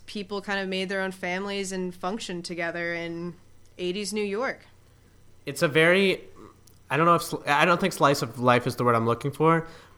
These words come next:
Speaker 2: but it's a very, like, in-depth look at a subculture that you kinda know is there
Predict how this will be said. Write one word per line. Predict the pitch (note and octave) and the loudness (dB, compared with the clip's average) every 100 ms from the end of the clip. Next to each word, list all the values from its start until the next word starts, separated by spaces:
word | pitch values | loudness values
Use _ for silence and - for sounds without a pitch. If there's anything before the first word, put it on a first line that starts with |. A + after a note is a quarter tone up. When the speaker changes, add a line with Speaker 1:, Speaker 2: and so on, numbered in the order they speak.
| - | 4
Speaker 2:
but | C3+ | 6
it's | B2+ A#2+ - | 6 2 2
a | - B2+ B2 A2+ G#2 | 2 6 6 6 6
very, | C3+ C#3+ | 6 8
like, | D3 A2+ - - | 6 4 0 -2
in-depth | D3+ D3+ C#3+ C3 - | 0 2 2 0 -6
look | A#2+ B2+ B2 - - | -2 2 2 0 -4
at | A#2 | -2
a | A2+ A2 G#2+ - - _ | 0 0 -2 -6 -16 _
subculture | - - D#3 - E3+ D#3 - C#3+ | -6 2 2 2 0 0 0 -2
that | A2+ | -4
you | A2+ | -8
kinda | - D3+ | -4 -2
know | C3+ B2 | 0 0
is | A#2+ | 0
there | B2 A2+ A2+ | 0 0 0